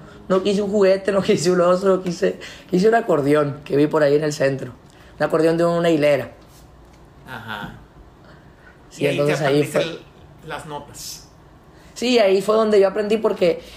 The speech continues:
Speaker 1: esta, esta acordeón, o sea, traía una hilera, traía una hilera como de seis botones y pues esa misma hilera la trae las acordeones, las grandes, ¿no? La, es la hilera, la hilera de, del medio.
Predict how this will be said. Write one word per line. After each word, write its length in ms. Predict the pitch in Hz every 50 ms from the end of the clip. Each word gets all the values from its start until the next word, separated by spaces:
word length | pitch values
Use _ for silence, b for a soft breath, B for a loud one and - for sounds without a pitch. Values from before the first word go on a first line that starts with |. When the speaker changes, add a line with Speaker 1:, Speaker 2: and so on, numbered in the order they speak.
| B B -
Speaker 1:
esta, 280 | 165 175 - - 226
esta 280 | 233 262 285 277 - 233
acordeón, 440 | 226 226 226 226 220 220 226 220 202
o 60 | 185
sea, 200 | 175 - 170 165
traía 240 | - 156 151 165 180
una 140 | 196 208 208
hilera, 460 | 202 196 208 208 190 185 180 - - - - - - - - - - - - - - -
traía 140 | - 147 165
una 80 | 175
hilera 240 | 180 175 175 180 185
como 240 | 185 185 170 156 147
de 180 | 139 135 135 135
seis 340 | 131 - - 160 160 170 175
botones 580 | 185 190 185 185 190 185 170 165 156 143 B B B B B B B B B B B B B - - -
y 340 | 165 175 175 175 170 165 156
pues 180 | 147 175 165 156
esa 200 | 165 160 202 208
misma 300 | 208 208 208 208 214 214
hilera 380 | 208 208 208 214 208 196 190 185
la 180 | 170 165 151
trae 180 | 156 151 151 160
las 180 | 170 185 165 170
acordeones, 800 | 151 - 147 135 131 139 147 160 175 180 160 135 - - -
las 200 | - 127 127 123
grandes, 400 | 120 135 151 185 185 165 151 143
¿no? 200 | 147 165 170 160 151
La, 160 | 143 135 131
es 80 | 131 135
la 60 | 147
hilera, 280 | 151 151 143 147 151 151
la 140 | - 135
hilera 300 | 131 123 127 131 143 156
de, 260 | 151 131 120 120 127 - -
del 160 | 127 123 123
medio. 420 | 127 139 151 170 175 165 156 156